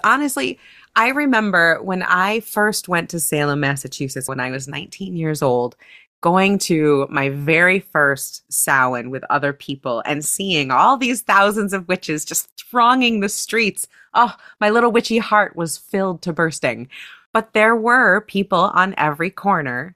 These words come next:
with their crosses and with their signs and saying mean fucking things. And one of the things they liked to do was to litter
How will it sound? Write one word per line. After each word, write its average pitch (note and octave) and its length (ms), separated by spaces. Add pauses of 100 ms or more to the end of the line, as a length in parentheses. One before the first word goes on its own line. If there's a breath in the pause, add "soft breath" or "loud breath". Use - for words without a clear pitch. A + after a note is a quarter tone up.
with D3+ 160
their E3 160
crosses C#3+ 680
and D#3+ 200
with D3+ 140
their D#3+ 180
signs C#3+ 680
and E3 220
saying A#3+ 520
mean C#4+ 360
fucking B3 500
things. F#3+ 680 (220)
And G#3+ 180
one G3 180
of A#3+ 100
the C#4+ 100
things G3+ 320
they G#3+ 140
liked D3+ 280
to E3+ 80
do C#3+ 280
was C#3 160
to D#3+ 120
litter D#3+ 600